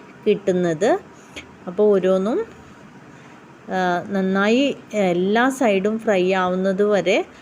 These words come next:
നമുക്ക് ഇത് തിരിച്ചും മറിച്ചും, ആ, ഫ്രൈ ആക്കി എടുക്കാം. അപ്പോൾ ഇതിന് ഒരു നല്ല കളറ് ഇപ്പം തന്നെ വന്നിട്ടുണ്ട്. ഇനി നമുക്കിത് ഈ ഓയിലിൽ നിന്ന് കോരിയെടുക്കാം.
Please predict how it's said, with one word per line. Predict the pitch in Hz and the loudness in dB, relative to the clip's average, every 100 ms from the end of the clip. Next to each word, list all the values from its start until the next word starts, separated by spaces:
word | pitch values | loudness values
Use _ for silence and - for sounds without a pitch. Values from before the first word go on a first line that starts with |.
| - - | -20 -10
നമുക്ക് | 180 185 165 233 370 - - 208 | -4 -4 -2 0 0 -2 -10 -8
ഇത് | 185 196 214 | -6 -2 0
തിരിച്ചും | 185 - - 226 | -2 -2 -4 -2
മറിച്ചും, | 208 165 - - 254 370 - - - - - - 185 | -2 -2 -6 -6 -4 -4 -10 -20 -20 -20 -20 -8 -4
ആ, | 170 165 147 - | -2 -2 -6 -6
ഫ്രൈ | - 196 185 | 0 2 2
ആക്കി | 180 180 - 285 427 - - - - | 2 -2 -2 -2 -2 -6 -20 -20 -6
എടുക്കാം. | 202 165 165 165 240 370 - - - - - - - | -2 -2 -2 -4 -4 -6 -12 -20 -20 -20 -20 -20 -20
അപ്പോൾ | - 190 | -4 -2
ഇതിന് | 185 190 214 226 220 202 - - - | 0 0 0 -2 -6 -12 -14 -16 -8
ഒരു | 196 202 | -4 -2
നല്ല | 196 175 190 240 | 0 0 0 0
കളറ് | 302 247 180 180 190 320 415 - - - - - | 0 0 0 0 2 0 -2 -14 -20 -20 -20 -14
ഇപ്പം | 185 - 180 175 | -8 -6 -6 -6
തന്നെ | 180 339 440 - - | -4 -6 -6 -12 -6
വന്നിട്ടുണ്ട്. | 190 180 170 165 180 160 156 247 381 - - - - 220 | -4 -2 -2 -4 -6 -6 -2 -2 -2 -8 -20 -20 -14 -4
ഇനി | 226 320 | -2 2
നമുക്കിത് | 349 208 - 196 196 349 - - - - | 2 0 -2 -2 0 0 -2 -16 -20 -10
ഈ | 220 240 - - - - - | -4 -4 -4 -10 -20 -12 -2
ഓയിലിൽ | 185 185 190 | 0 2 0
നിന്ന് | 196 269 415 - - - - - - | -2 -6 -8 -14 -20 -20 -20 -10 0
കോരിയെടുക്കാം. | 190 180 175 196 160 - 175 | 2 4 2 2 0 -2 -2